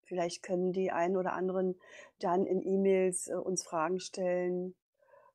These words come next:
m, zu ihren Beschwerden, Symptomen.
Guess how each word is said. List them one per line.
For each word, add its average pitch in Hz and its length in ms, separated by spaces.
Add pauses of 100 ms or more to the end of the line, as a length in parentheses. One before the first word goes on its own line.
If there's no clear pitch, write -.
(200)
m, 180 220
zu 220 220
ihren 190 640
Beschwerden, 196 880
Symptomen. 185 800